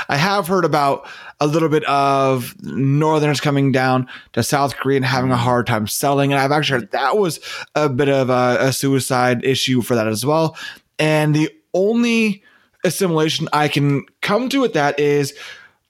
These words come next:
Speaker 1: people that have been in prison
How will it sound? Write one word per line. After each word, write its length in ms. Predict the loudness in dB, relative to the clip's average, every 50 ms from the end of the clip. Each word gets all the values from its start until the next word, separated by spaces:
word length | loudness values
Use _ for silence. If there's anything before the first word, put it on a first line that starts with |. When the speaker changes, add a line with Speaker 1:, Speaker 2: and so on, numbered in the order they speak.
| _ _ _ _ _ _
Speaker 1:
people 280 | -4 -2 -2 0 0 0
that 160 | 0 0 0 0
have 160 | 0 0 0
been 300 | 0 0 2 0 0 -2 0
in 280 | 0 2 2 2 0 -2 _ _ _ _ _ _ _ _ _ -6
prison 460 | -2 0 0 0 -2 -4 -6 -8 -12